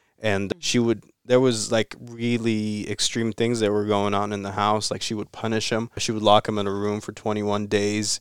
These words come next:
to repent for whatever the fuck they did. And the only reason the door would open is to slide, you know, some food in there and close it again. And, you know, she, she had them refer to her as this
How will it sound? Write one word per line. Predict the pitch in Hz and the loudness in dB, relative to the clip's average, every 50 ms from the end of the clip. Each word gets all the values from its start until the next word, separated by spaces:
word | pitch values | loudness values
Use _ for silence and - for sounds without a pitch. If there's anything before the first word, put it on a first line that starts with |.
| _ - | _ -2
to | - 113 | -2 0
repent | 107 101 95 - - 113 107 104 101 - | 0 0 -2 -2 -2 0 0 0 -2 -4
for | - - 104 98 | -4 -2 -2 0
whatever | 98 98 98 98 98 98 | 0 0 0 0 -2 -4
the | 95 - - _ _ _ _ | -6 -8 -12 _ _ _ _
fuck | - 104 98 - | -4 -4 -4 -2
they | - 104 101 | -2 -4 -2
did. | 98 104 104 104 104 101 | 0 2 2 4 4 2
And | 104 - - 104 104 98 95 | 0 0 -2 -2 -2 -2 -2
the | 104 95 | -2 -2
only | 101 110 107 107 104 | -2 -2 -2 -2 -4
reason | 104 101 101 104 104 104 104 107 | -4 -2 -2 -2 -2 -4 -4 -6
the | 101 98 | -6 -6
door | 101 - - 101 107 | -6 -4 -2 0 0
would | 107 107 104 104 | 2 2 4 4
open | 101 107 107 - 127 117 113 | 4 2 2 0 -2 -4 -2
is | 104 - - - _ - | -2 -4 -4 -6 _ -8
to | - 98 | -8 -4
slide, | - - - 104 104 98 95 95 92 - - - _ _ _ _ _ | 0 4 4 4 4 4 0 -2 -4 -8 -12 -20 _ _ _ _ _
you | 120 117 104 | -6 -4 -4
know, | 101 - 101 98 | -2 -4 -4 -4
some | - - 104 | -4 -4 -4
food | - - - 113 110 110 113 | -4 -2 -2 -2 0 0 0
in | 110 107 104 | -2 0 0
there | 104 104 107 107 | 2 2 2 2
and | 104 - - | 2 -2 -4
close | - 110 101 101 101 107 | -2 0 0 0 0 0
it | 104 | -2
again. | 107 107 110 104 104 110 120 - _ _ _ _ _ _ _ _ _ _ - | -2 -2 -2 -4 -4 -4 -8 -12 _ _ _ _ _ _ _ _ _ _ -2
And, | - 101 98 101 95 87 - _ _ _ _ | 0 2 2 0 -2 -4 -8 _ _ _ _
you | - 107 110 104 | -10 -6 -4 -2
know, | 101 101 101 | -2 -2 -2
she, | - - - 113 110 - - - | -2 0 0 0 -2 -2 -6 -6
she | - - - - - 110 110 98 | -4 -4 -2 -2 -2 -2 0 2
had | 110 113 110 113 110 | 4 4 4 4 4
them | 113 104 104 | 0 0 2
refer | 104 104 101 - - - - 107 104 104 104 104 101 101 104 101 - - | 0 0 0 -2 -4 0 2 2 4 4 4 2 2 0 -2 -4 -4 -2
to | 120 110 | -2 0
her | 98 104 104 101 101 101 95 | 0 0 0 0 0 0 0
as | 98 101 95 92 - - - - - _ _ _ _ _ _ _ _ _ _ _ _ | -2 -2 -4 -4 -6 -6 -8 -8 -10 _ _ _ _ _ _ _ _ _ _ _ _
this | - 113 104 - - - | -8 -6 -4 -4 -4 -6